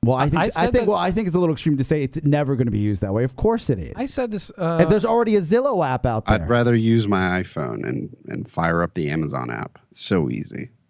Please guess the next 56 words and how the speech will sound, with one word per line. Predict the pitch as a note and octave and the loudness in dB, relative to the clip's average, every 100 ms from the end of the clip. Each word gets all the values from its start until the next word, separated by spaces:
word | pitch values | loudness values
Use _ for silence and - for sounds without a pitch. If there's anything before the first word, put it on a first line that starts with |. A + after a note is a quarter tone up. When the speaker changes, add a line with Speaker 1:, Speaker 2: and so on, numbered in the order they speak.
| _ _ _ | _ _ _
Speaker 1:
On | B2+ C#3+ | 2 2
the | D3 | 2
other | D#3 F3+ | 0 0
hand, | E3+ E3 D#3 D3 | 2 2 0 0
uh, | - C3 | -2 -2
speaking | B2 D#3+ C#3+ | 0 0 0
of | C3 | 0
gaming, | B2 G#2+ G2 B2 | 0 0 0 0
I | |
wanted | A#2 A2 G#2 | 0 0 0
to | A#2 | 0
talk | G#2 | 0
about | G2 F#2+ - | -2 -2 0
that. | G#2+ A2+ - - _ A2 | -2 -4 -12 -20 _ 0
Uh, | |
Mac | A#2+ D#3+ F#3 F#3 | 2 2 -2 0
made | D#3 | 0
a | C#3 | 0
great | C3 A#2+ | -2 0
point | C3 A#2 | -2 0
when | A#2+ | 0
we | A#2+ | 0
were | A#2 | 0
watching | A2+ B2+ B2+ B2+ A#2 | 0 -2 -2 -2 0
the | G#2+ | 0
announcement | A2+ A2+ A2 - A2+ | 0 -2 -2 -4 -2
that | B2 - | -2 0
there | C#3+ | 0
was | C#3 B2+ | 0 2
no | D3 | 0
controller. | D3+ D3 - F#3+ G3 A#2+ | 0 -4 0 0 0 0
We | A#2 | 0
were | B2+ | -2
excited | - D3 D3+ C#3+ | -2 -2 -2 -2
for | C3+ | -4
a | B2+ | 0
controller | C3+ - E3+ E3 C#3+ | -2 0 0 2 0
Speaker 3:
Yeah. | G#2+ | 0
Speaker 1:
for | D#3 C#3 | 0 0
the | |
Apple | B2 C3 C3 A#2+ | -2 -4 -4 -2
T | C3 A#2+ | -2 0
V. | C3+ G2 - _ _ _ _ _ _ _ | -2 -4 -14 _ _ _ _ _ _ _
Speaker 3:
But | A#2+ | -2
they | A#2 A#2+ | 0 -2
did | - C#3+ D3+ | 2 0 0
say | - - C3+ C3 B2 A#2+ A2 - | -4 0 2 4 2 0 -4 -6
that | A2+ A2+ - | -4 -2 -2
their | G#2+ | -2
existing | G#2 F#2+ B2 D#3 - G#2+ F#2 | -2 -2 -2 -2 -4 -6 -6
game | F2 E2+ | -6 -8
controllers, | D2+ - F#2 D2+ D2+ E2+ | -12 -14 -10 -8 -8 -6
and | F2+ F#2 G2 | -4 0 2
they | G2+ | 0
do | G2+ B2 B2 | 2 4 4
exist, | F#2+ G2 F#2+ - - - | 2 0 -2 -2 -10 -14